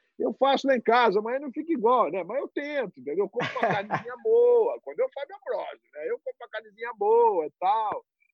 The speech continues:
Speaker 1: entendeu? Mas é, enfim. Mas ele é tranquilo, ele, o Fábio, o Fábio é, é, ele é, é, digamos, ele é gourmet, ele, ele, ele, sabe, ele,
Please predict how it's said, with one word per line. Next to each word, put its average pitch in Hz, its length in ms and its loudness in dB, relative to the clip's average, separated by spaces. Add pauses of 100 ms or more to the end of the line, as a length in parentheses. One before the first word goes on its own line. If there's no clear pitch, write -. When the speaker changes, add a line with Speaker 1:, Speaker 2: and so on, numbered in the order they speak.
(120)
Speaker 1:
entendeu? 139 440 -6
Mas 202 260 -8
é, 220 280 -4
enfim. 156 340 -10 (320)
Mas 240 160 0
ele 269 120 0
é 254 40 2
tranquilo, 202 460 2
ele, 180 200 4
o 175 160 0
Fábio, 202 240 -2
o 170 40 -6
Fábio 208 440 0
é, 147 280 -2
é, 135 260 -4
ele 139 100 0
é, 131 360 -2
é, 120 40 -6
digamos, 127 360 -6
ele 151 160 -2
é 147 40 -6
gourmet, 151 440 -2
ele, 120 240 -2 (380)
ele, 120 120 0
ele, 131 300 -2
sabe, 160 280 0
ele, 117 140 -8